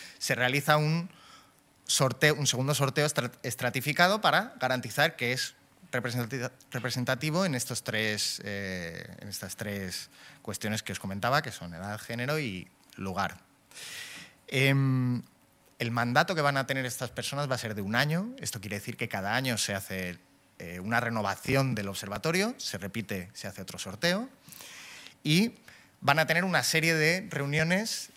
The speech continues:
a lo largo de ese año. En esas reuniones, en esos plenarios que se van a llevar a cabo en el ayuntamiento,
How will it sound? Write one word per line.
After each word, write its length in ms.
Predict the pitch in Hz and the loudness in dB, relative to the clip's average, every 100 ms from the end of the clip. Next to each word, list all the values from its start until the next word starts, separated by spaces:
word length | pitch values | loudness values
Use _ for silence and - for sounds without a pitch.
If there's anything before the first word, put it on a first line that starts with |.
| - | -2
a 100 | 120 | 0
lo 100 | 120 | 2
largo 280 | 123 120 | 2 2
de 80 | 123 | 2
ese 200 | 107 98 | 0 -2
año. 420 | 87 85 82 78 - - | -2 -4 -8 -10 -12 -4
En 120 | 120 | 0
esas 220 | 131 143 | 4 4
reuniones, 420 | 131 139 190 196 | 4 2 2 2
en 120 | 156 104 | -2 -4
esos 260 | 107 117 | -6 -10
plenarios 460 | - 110 135 165 190 | -8 -2 0 2 0
que 100 | 127 | -2
se 80 | 113 | -6
van 100 | 107 | -4
a 60 | |
llevar 180 | 113 113 | -2 -2
a 60 | 113 | 0
cabo 340 | 120 120 123 - | 0 0 -4 -6
en 120 | 120 | -4
el 100 | 127 | -2
ayuntamiento, 680 | 139 147 160 190 190 214 | -2 0 2 2 0 -6